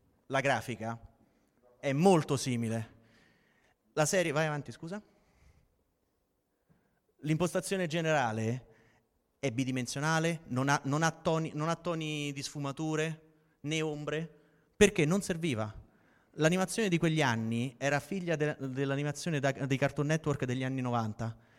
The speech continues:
quindi era comunque, eh, s-, forme spigolose, facili da animare, molto dinamiche. Ne approfitt-, ne appro-, ne approfitta la Lucas per, ehm,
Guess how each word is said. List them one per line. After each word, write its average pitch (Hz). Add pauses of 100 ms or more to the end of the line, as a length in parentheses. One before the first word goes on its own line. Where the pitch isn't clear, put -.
(140)
quindi 151
era 143
comunque, 160 (500)
eh, 139 (160)
s-, 135
forme 165
spigolose, 160 (640)
facili 170
da 135
animare, 139 (460)
molto 180
dinamiche. 110 (1300)
Ne 196
approfitt-, 233
ne 185
appro-, 196
ne 190
approfitta 196
la 156
Lucas 185
per, 160
ehm, 143